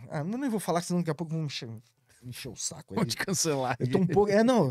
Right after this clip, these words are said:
Speaker 1: não, já me cancelaram umas três vezes, mas não consegue me cancelar, sabe por quê? Porque eu não vim da internet, né, velho? Eu tenho uma raiz mais profunda. A, a música do Raimundos, aonde você for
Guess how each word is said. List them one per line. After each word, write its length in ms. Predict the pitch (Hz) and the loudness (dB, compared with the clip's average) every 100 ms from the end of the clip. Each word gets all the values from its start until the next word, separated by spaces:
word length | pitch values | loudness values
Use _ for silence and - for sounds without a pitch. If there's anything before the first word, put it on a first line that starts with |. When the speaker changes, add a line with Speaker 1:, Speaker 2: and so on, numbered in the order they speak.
| 127 | 0
Speaker 1:
não, 140 | 233 | -2
já 140 | 226 170 | 0 0
me 80 | |
cancelaram 480 | 285 370 - 214 269 | 0 0 4 6 6
umas 160 | 247 - | 6 2
três 380 | - 269 302 180 | 0 0 2 2
vezes, 160 | 170 | 4
mas 120 | 220 | 4
não 100 | 262 | 2
consegue 440 | 262 262 - 240 214 | 2 0 2 2 4
me 80 | 202 | 2
cancelar, 400 | 190 - 151 156 | 0 2 2 0
sabe 140 | 139 | -2
por 120 | 131 | -4
quê? 200 | 131 147 - _ _ _ _ _ _ - | -2 -2 -4 _ _ _ _ _ _ 0
Porque 200 | 208 - | 0 2
eu 60 | |
não 80 | 233 | -2
vim 180 | 147 202 | -2 -2
da 100 | 151 | -4
internet, 580 | 131 123 104 104 107 - | -6 -8 -10 -10 -12 -10
né, 120 | 101 | -10
velho? 260 | 98 - 113 120 | -6 -8 -8 -8
Eu 80 | 131 | -10
tenho 220 | - 156 | -2 0
uma 100 | 170 | 0
raiz 220 | 143 139 | 0 -2
mais 140 | 143 135 | -2 -6
profunda. 540 | 131 117 - 110 98 - _ _ _ _ _ _ | -8 -12 -12 -12 -14 -16 _ _ _ _ _ _
A, 100 | - 143 160 170 | 2 2 2 2
a 60 | |
música 320 | 156 180 254 196 | 4 4 4 2
do 120 | 175 | 2
Raimundos, 440 | 170 151 185 190 | 2 2 2 2
aonde 280 | 180 240 226 | 2 0 -2
você 260 | 233 - 220 | -2 0 0
for 540 | - 185 208 226 233 | 0 4 6 4 2